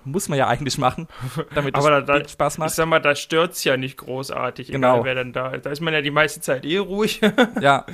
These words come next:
Speaker 2: Außer
Speaker 1: Und
Speaker 2: wenn dann diskutiert wird.
Speaker 1: ja, und das dann irgendwie mit acht Bohnen oder so zu spielen, ist ja logistisch
Speaker 2: Ja.
Speaker 1: sehr schwierig.
Speaker 2: Aber
Speaker 1: Außer sie
Speaker 2: waren
Speaker 1: zieht,
Speaker 2: die
Speaker 1: außer sie zieht da daheim.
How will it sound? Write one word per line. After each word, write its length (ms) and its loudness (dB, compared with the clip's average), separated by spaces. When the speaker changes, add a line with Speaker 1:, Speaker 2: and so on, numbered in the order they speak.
Speaker 2:
Außer 280 -2
Speaker 1:
Und 60 -4
Speaker 2:
wenn 100 -6
dann 140 -6
diskutiert 580 -12
wird. 200 -8
Speaker 1:
ja, 180 0
und 360 -8
das 140 -4
dann 180 -4
irgendwie 300 -6
mit 340 -6
acht 280 -6
Bohnen 240 -4
oder 160 -2
so 140 -6
zu 120 -14
spielen, 300 -8
ist 100 -6
ja 80 0
logistisch 400 -6
Speaker 2:
Ja. 80 -4
Speaker 1:
sehr 220 -2
schwierig. 360 -6
Speaker 2:
Aber 180 2
Speaker 1:
Außer 140 0
sie 140 -4
Speaker 2:
waren 120 4
Speaker 1:
zieht, 80 0
Speaker 2:
die 20 -8
Speaker 1:
außer 200 -6
sie 80 -12
zieht 200 -8
da 40 -6
daheim. 340 -4